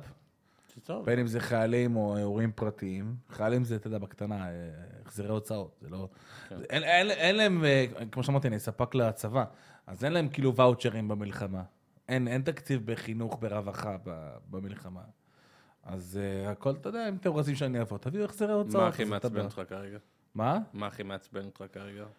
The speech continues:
Speaker 2: אה, אה, ואמרתי, והאולפן. מה שמעצבן, אני חושב שבשלב כלשהו נהיה שימוש ציני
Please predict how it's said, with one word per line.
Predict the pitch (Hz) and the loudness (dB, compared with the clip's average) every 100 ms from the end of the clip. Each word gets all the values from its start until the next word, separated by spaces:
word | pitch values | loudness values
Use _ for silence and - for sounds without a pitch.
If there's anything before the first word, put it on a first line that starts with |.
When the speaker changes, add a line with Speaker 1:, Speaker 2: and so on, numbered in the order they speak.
| 123 113 113 107 | -20 -20 -20 -6
Speaker 2:
אה, | 123 135 131 127 120 117 | 0 2 4 4 4 4
אה, | 143 135 113 | 8 8 8
ואמרתי, | 120 127 123 | 4 4 2
והאולפן. | 113 104 101 101 98 78 | 2 2 0 0 0 -2
מה | - 147 | 0 4
שמעצבן, | 151 135 120 - 110 196 196 139 107 - _ _ _ _ _ - - 131 | 6 6 4 4 8 10 8 6 0 -8 _ _ _ _ _ -14 -6 2
אני | 156 | 4
חושב | 180 180 165 202 | 6 6 6 4
שבשלב | 185 196 165 143 135 139 135 | 4 6 6 6 6 4 4
כלשהו | 139 127 123 127 | 4 6 4 2
נהיה | 110 107 117 | -2 0 -2
שימוש | 107 113 123 117 - - | -2 0 2 0 -2 -2
ציני | 113 113 107 | 0 2 -2